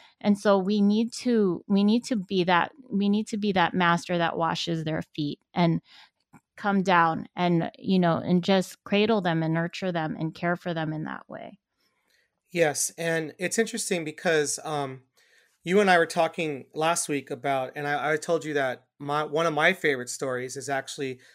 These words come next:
Speaker 2: the woman who goes into Simon's house when Jesus is having dinner with him, that washes his feet with her tears and dries them with her hair. You're looking at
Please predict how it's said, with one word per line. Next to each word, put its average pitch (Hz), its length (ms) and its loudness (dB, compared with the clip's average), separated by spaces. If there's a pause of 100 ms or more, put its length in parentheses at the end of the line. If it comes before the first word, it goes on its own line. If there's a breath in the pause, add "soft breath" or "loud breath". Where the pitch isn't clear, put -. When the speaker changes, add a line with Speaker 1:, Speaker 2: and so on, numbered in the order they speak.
(340 soft breath)
Speaker 2:
the 151 80 2
woman 160 300 2
who 160 100 -8
goes 147 300 0
into 139 180 -10
Simon's 139 440 -4
house 131 240 -4
when 131 120 -12
Jesus 135 320 -8
is 123 100 -8
having 127 260 -6
dinner 190 300 0
with 135 160 -6
him, 123 280 -8 (400)
that 139 240 -2 (120)
washes 160 640 0 (100)
his 220 300 2
feet 151 360 -6
with 151 200 -4
her 165 140 -10
tears 147 380 -2
and 139 120 -8
dries 139 360 -4
them 131 160 -8
with 127 160 -12
her 123 100 -14
hair. 120 320 -8 (1300)
You're 196 220 6
looking 240 340 4
at 151 360 0